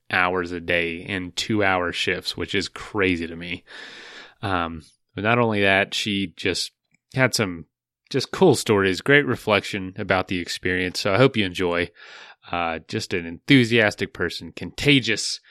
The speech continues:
contagious attitude. She was just such a pleasure to have on. So enjoy. Uh, also, our, our buddy Jeremiah that we had on the show, uh, close to a month ago now, he has started his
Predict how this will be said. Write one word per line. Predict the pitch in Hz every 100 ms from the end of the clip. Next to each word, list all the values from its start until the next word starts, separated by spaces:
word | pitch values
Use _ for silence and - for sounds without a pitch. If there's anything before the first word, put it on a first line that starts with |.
| - - - _ -
contagious | 92 - 135 110 98
attitude. | 107 98 95 - 98 92 87 - - -
She | - 135
was | 117 104
just | 87 98 - - _ -
such | - 139 -
a | 101
pleasure | - 95 90
to | 87
have | 90 82
on. | 82 82 80
So | - 101 87 85 _ _
enjoy. | - 113 104 104 82 - _ _ - - -
Uh, | 107 113
also, | 131 151 - 127 95 92
our, | - 107 107
our | - 101
buddy | 95 135 151
Jeremiah | 131 - 139 127 120 123 113 82 -
that | - 90 90 90 - -
we | 107 95
had | 104 104
on | 98
the | 92
show, | 107 95 92 90 - - - 113
uh, | 92 92 92
close | - 120
to | 98
a |
month | 90 87 87 131 113
ago | 87 85
now, | 90 90 90 - - - - - -
he | - 139 139 139 107
has | 110 113
started | 107 - 107 98 113 127
his | 117 104 98 92 -